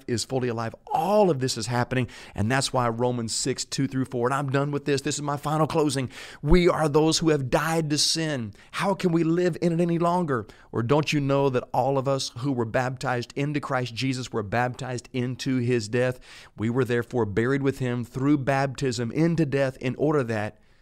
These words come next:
just as Christ was raised from the dead through the glory of the Father, we too may live a new life. Here's the good news.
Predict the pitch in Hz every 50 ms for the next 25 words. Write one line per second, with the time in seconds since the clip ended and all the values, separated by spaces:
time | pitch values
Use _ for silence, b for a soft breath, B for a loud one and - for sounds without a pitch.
0 | b b b - 117 113 - 123 120 - - - 131 135 139 131 - 127 117 -
1 | - 131 131 127 - - 131 120 113 117 123 127 127 123 110 - - 135 135 135
2 | 127 131 120 120 123 127 127 135 131 123 113 - 117 110 107 107 107 101 B B
3 | B B B B B B 104 113 120 120 - - - 123 113 107 95 90 - -
4 | - - - - - - - - - 113 113 117 107 104 107 113 110 95 90 90
5 | - - B B B B B B B 104 101 101 101 104 98 92 90 90 82 -
6 | - - - - B B B B B B B - 127 131 131 120 98 120 101 113
7 | 107 104 98 104 101 95 87 - -